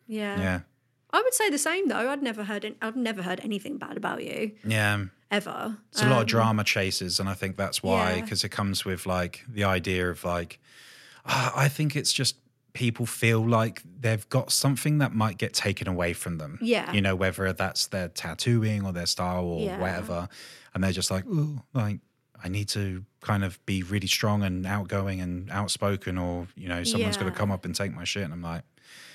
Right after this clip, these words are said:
Speaker 2: "You
Speaker 1: Ooh.
Speaker 2: can't, you can't add on to that."
Speaker 1: Yeah.
Speaker 2: You know, kind of insecurity.
Speaker 1: No, I think that's what I, well, one of the many things I love about Legacy though is that there's none of that in the shop. Like, no, we don't talk about other tattooers either. We
Speaker 2: No.
Speaker 1: just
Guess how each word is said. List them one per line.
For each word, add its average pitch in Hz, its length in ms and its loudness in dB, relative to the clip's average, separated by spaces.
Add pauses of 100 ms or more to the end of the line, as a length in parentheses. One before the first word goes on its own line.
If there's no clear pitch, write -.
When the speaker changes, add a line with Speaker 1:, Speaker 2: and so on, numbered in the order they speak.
(600)
Speaker 2:
"You 90 140 -2
Speaker 1:
Ooh. 269 40 0
Speaker 2:
can't, 85 320 -4
you 92 100 -4
can't 82 300 -4
add 87 180 -4
on 85 160 -6
to - 140 -8
that." 82 280 -6 (140)
Speaker 1:
Yeah. 208 360 -4
Speaker 2:
You - 120 -2 (140)
know, 82 60 -6
kind 87 200 -8
of 80 80 -8
insecurity. 85 800 -6 (100)
Speaker 1:
No, 202 380 -8
I 226 60 -4
think 302 160 2
that's 311 120 -2
what 330 140 -2
I, 240 180 0 (260)
well, 208 160 2
one 214 220 -2
of 196 80 -2
the 196 80 -2
many 180 260 0
things 180 340 -6
I 175 60 -4
love 175 360 -8 (120)
about 185 300 -2
Legacy 180 400 -6
though 175 160 -4
is 185 240 -4
that - 300 -8 (380)
there's 202 180 0
none 190 200 -2
of 180 100 -10
that 165 180 -6
in 175 120 -6
the 190 80 -10
shop. - 360 -10
Like, 185 260 -6
no, 208 500 -2
we 233 180 -2
don't 220 340 -2
talk 190 320 -2
about 180 420 -4 (420)
other 196 200 -4
tattooers - 760 -6
either. 202 340 -2
We 202 120 2
Speaker 2:
No. 95 60 0
Speaker 1:
just 85 360 -2